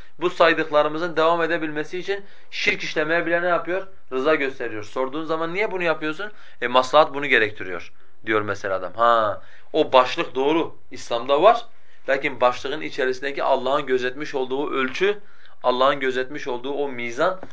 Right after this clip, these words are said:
o ne değil? O söz konusu değil. Ondan dolayı bu, yani bu tırs turs meselesindeki şey ne? Maslahata mebni. Yani yoksa bu konuda bir hüküm falan, bir ayet, bir hadis söz konusu değil.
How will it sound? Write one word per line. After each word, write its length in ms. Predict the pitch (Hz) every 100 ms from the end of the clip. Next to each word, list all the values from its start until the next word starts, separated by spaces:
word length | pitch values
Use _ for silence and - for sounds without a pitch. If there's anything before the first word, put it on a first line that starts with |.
| -
o 140 | - 160
ne 140 | 156
değil? 200 | 147 190 - - -
O 340 | 156 165 202 202 - -
söz 300 | - 160 160
konusu 520 | 135 131 123 180 196 - -
değil. 260 | 120 120 101 - - -
Ondan 340 | 135 160 180
dolayı 320 | 160 175 185
bu, 140 | 156 175 - - -
yani 240 | 120 117 120
bu 220 | 147 139
tırs 260 | 165 - -
turs 220 | - -
meselesindeki 640 | 131 135 127 127 131 131
şey 180 | 151 165
ne? 140 | 196 214
Maslahata 580 | 156 - 143 143 147
mebni. 400 | 127 107 92 87 -
Yani 160 | 113 120
yoksa 280 | 123 123 123
bu 120 | 131
konuda 280 | 120 131 127
bir 80 |
hüküm 340 | 127 117 170 190 190 - -
falan, 340 | - 127 160 - - - - -
bir 240 | 123 123 -
ayet, 300 | 123 120 120
bir 60 | 120
hadis 320 | 117 123 160
söz 220 | - 160 -
konusu 300 | 139 143 175
değil. 180 | 151